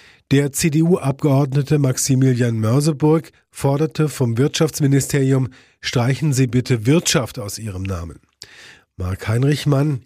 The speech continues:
ebenfalls C-D-U-Abgeordneter, schrieb, „Das hat das deutsche Wirtschaftsministerium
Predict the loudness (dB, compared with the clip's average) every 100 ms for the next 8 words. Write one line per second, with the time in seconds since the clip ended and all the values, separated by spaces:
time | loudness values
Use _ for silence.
0 | -2 0 0 2 0 0 -4 -2 0 2
1 | 0 0 -4 0 0 0 0 0 0 2
2 | 0 0 -6 -18 -20 -16 -6 -2 -2 0
3 | -2 0 -2 0 -2 -2 0 0 2 -2
4 | -2 0 2 2 2 0 2